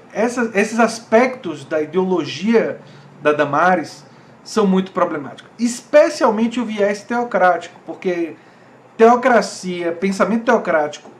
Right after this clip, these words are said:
e democracia estão em uma disputa de soma zero.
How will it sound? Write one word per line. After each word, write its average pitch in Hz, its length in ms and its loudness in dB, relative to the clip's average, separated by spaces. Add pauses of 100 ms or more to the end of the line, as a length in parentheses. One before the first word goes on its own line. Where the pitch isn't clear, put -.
(220)
e 185 80 -6
democracia 202 1120 -2 (480)
estão 220 500 0
em 240 80 0
uma 240 200 2
disputa 220 420 -6
de 220 100 -8
soma 220 300 -2
zero. 160 400 2